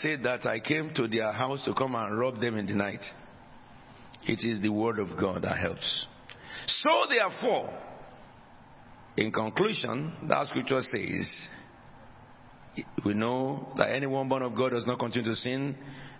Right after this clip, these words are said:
The one born of God in him keeps him safe and the devil cannot harm him. Verse nineteen is where we are stopping today. He says, "We know that we are what?"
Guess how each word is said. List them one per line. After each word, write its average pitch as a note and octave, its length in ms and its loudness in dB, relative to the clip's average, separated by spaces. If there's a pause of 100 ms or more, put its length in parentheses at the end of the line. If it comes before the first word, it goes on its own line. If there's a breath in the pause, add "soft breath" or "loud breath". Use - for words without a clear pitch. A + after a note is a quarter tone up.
The G#2 80 6
one B2+ 260 2
born C3 140 4
of A#2 120 -2
God B2+ 160 4
in A#2+ 100 -2
him C3+ 240 2
keeps C3 260 0
him C3 100 2
safe B2+ 180 2
and A#2 120 2
the G#2+ 60 0
devil A#2+ 180 2
cannot A2+ 220 0
harm A2+ 220 0
him. - 160 -6 (880 loud breath)
Verse B2 280 6
nineteen A#2+ 400 0
is A#2 160 0
where B2 160 4
we A#2 100 2
are A2 60 2
stopping A#2 360 2
today. G#2 300 2
He F#2+ 140 0
says, A#2+ 380 -2
"We A#2+ 260 2
know E3 800 2 (580 loud breath)
that B2+ 220 6
we C#3 160 4
are C#3 140 2
what?" F3 280 4